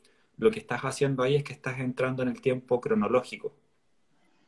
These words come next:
Y el tiempo cronológico es el tiempo de la materia. Entonces, cuando tú entras en el tiempo de la materia, es el tiempo lineal. Y cuando tú entras en el tiempo lineal,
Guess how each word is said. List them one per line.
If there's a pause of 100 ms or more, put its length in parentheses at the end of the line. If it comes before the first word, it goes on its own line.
(120)
Y
el
tiempo
cronológico
es
el
tiempo
de
la
materia. (880)
Entonces,
cuando
tú
entras
en
el
tiempo
de
la
materia,
es
el
tiempo
lineal. (720)
Y
cuando
tú
entras
en
el
tiempo
lineal,